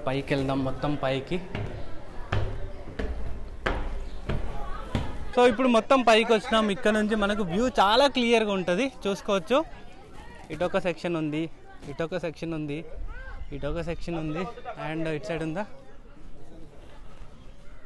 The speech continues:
So, ఇటైతే లేదు.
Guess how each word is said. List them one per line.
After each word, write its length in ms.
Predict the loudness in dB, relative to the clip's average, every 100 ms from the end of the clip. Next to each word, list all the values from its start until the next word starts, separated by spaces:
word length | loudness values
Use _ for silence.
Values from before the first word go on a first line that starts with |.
| -12 -12 -10 -4 -4 -4 -8 -12 -14 -14 -12 -12 -12 -12 -12 -12 -8 -6 -6 -10 -14 -6
So, 60 | -2
ఇటైతే 360 | 0 -2 -2 0
లేదు. 360 | 0 2 0